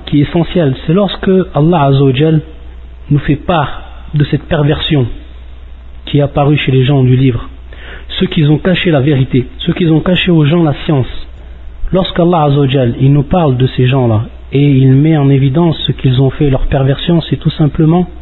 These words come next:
qu'il nous menace. Il menace ceux qui pourraient faire la même chose que ces gens-là. Il menace ceux qui pourraient faire la même chose que ces gens-là, parmi les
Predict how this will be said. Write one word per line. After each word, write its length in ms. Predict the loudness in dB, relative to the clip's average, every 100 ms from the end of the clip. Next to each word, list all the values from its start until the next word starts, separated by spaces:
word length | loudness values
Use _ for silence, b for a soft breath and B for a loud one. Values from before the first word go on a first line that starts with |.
| -18 -18 -2
qu'il 200 | 2 4
nous 260 | 4 2 -2 0
menace. 400 | 2 2 2 -2 -8 -16 -18 -20 -20 -20 -20 -18 -4
Il 180 | 2 4
menace 340 | 4 2 0 -2 -2
ceux 260 | 0 0 -2 -6
qui 80 |
pourraient 380 | -6 -2 0 2
faire 220 | 0 0
la 100 | 0
même 180 | 2 2
chose 480 | 2 2 0 0 -4 -10 -14
que 100 | -6 -2
ces 160 | 0
gens-là. 260 | 0 2 -2 -6 -10 0
Il 100 | 2
menace 260 | 4 0 0
ceux 80 | -2
qui 120 | -2
pourraient 220 | -2 -2
faire 140 | 0 2
la 80 |
même 160 | 2 2
chose 200 | 2 -2
que 80 | -2
ces 160 | -2 0
gens-là, 240 | 2 0 -4 B B B -4
parmi 280 | 0 2
les 100 | 2